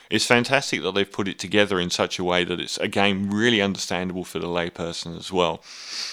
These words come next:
So I'm gonna give, uh, The Great Hack an essential viewing, uh, particularly with what's going on with Brexit at the moment, the fact that we've got another American election next year, how much impact these people can have. You think that they don't because they,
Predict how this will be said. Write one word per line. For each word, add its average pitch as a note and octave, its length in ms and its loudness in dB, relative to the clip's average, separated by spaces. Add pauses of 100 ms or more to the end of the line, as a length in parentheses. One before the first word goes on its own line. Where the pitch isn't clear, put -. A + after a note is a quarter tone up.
(380)
So C#3+ 280 8
I'm G3+ 240 6 (280)
gonna E3+ 220 2
give, D3 640 0
uh, A#2+ 300 6
The B2 340 2
Great B2 420 0
Hack D3+ 400 0
an A2 180 2
essential A#2+ 540 0
viewing, F#2 540 0 (640)
uh, G2+ 100 4
particularly C#3+ 540 2
with G#2+ 320 2
what's G#2 240 4
going G2 320 2
on F#2+ 120 2
with F2+ 140 -4
Brexit F#2 500 2
at E2 80 0
the F2+ 60 -4
moment, F#2 580 2
the F#2+ 60 -10
fact - 340 -2
that F#2 80 -4
we've F#2+ 200 -4
got F2+ 300 4 (140)
another G2+ 420 4
American F2+ 540 -2
election F2 480 -2
next - 320 -6
year, E2+ 240 0 (960)
how C#3+ 240 6
much F3+ 300 2
impact D#3+ 480 2
these F2+ 180 -8
people D3+ 340 -2
can F#2 160 -6
have. B2 400 -2
You G2 80 -6
think F#3+ 240 2
that B2+ 120 -4
they A2+ 120 4
don't A2+ 340 4
because E2 280 -8
they, G2 160 0